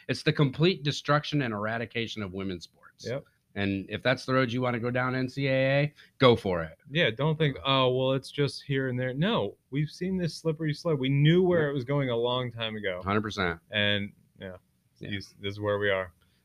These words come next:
Speaker 1: <laughs> All right. Well, those are our,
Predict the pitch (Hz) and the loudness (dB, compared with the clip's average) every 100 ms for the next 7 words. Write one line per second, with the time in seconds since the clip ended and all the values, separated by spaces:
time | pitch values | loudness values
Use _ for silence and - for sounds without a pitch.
0 | - - 107 - _ _ _ _ _ _ | -20 -8 -8 -8 _ _ _ _ _ _
1 | _ _ _ _ _ _ _ _ - 127 | _ _ _ _ _ _ _ _ 0 8
2 | 135 160 165 127 - - 98 120 120 139 | 12 12 12 10 2 -10 -2 4 8 10
3 | 143 151 143 131 | 10 12 12 12